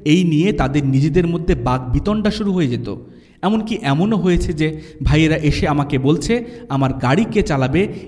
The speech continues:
এ নিয়ে তাদের মধ্যে ঝগড়া চলছে। ওয়াল্লাহি, ওয়াল্লাহি,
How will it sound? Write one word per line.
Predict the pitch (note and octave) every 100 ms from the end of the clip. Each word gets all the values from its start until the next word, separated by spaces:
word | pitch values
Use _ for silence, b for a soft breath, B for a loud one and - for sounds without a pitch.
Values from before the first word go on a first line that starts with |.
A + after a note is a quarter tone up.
| -
এ | D3+ C#3
নিয়ে | C#3+ F#3
তাদের | D#3 C#3+ E3+
মধ্যে | E3+ D3+
ঝগড়া | E3+ G#3+ G3
চলছে। | D3+ D3+ A#2+ - - B B B
ওয়াল্লাহি, | C3 C3+ C3+ C#3+ E3 D3 C3+ A#2 B -
ওয়াল্লাহি, | C#3+ D#3 D3 F3+ G3+ F#3